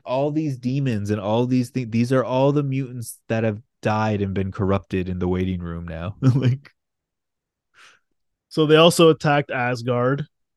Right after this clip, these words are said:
Speaker 1: They did that. M-,
Speaker 2: That's,
Speaker 1: magic,
Speaker 2: uh,
Speaker 1: sinister magic took over that one.
Speaker 2: Yep. Like, it's just <sighs> all these terrible things. Uh, no more Wanda, just
Speaker 1: Oh,
Speaker 2: in case.
Speaker 1: dude, it, it was a little funny when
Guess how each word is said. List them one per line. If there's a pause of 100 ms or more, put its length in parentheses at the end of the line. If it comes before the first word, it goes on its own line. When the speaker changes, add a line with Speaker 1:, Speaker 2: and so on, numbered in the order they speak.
(140)
Speaker 1:
They
did
that.
M-,
Speaker 2:
That's,
Speaker 1:
magic,
Speaker 2:
uh,
Speaker 1:
sinister
magic
took
over
that
one. (400)
Speaker 2:
Yep. (680)
Like,
it's
just (240)
<sighs>
all
these
terrible
things. (320)
Uh, (100)
no
more
Wanda, (120)
just
Speaker 1:
Oh,
Speaker 2:
in
case. (440)
Speaker 1:
dude,
it,
it
was
a
little
funny
when